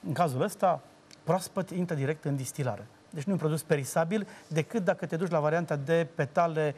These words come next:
proaspete pentru zona de baie, da,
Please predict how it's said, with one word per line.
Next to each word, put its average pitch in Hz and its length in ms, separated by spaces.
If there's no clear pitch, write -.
proaspete 165 560
pentru 160 380
zona 147 320
de 147 260
baie, 143 340
da, 120 160